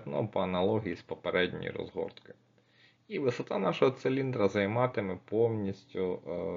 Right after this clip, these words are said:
дов-, довшу сторону нашого листа А чотири і становитиме двадцять дев'ять цілих і шість десятих.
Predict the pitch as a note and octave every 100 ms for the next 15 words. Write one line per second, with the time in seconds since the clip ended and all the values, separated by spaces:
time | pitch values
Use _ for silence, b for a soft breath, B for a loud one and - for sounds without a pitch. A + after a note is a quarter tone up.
0 | F2 F2+ G2+ G2 G2 F2 G#2+ F#2+ F2+ F#2
1 | F2+ - F#2 F2+ E2+ F2 F2 F2 - F2+
2 | - - F#2 A2+ - G#2 F#2+ - E2+ E2+
3 | A#2+ B2 F2 E2+ F2+ F#2 E2+ F2+ E2+ F2
4 | - - C3 G#2+ - D#2+ E2+ F#2 E2+ F2+
5 | - - -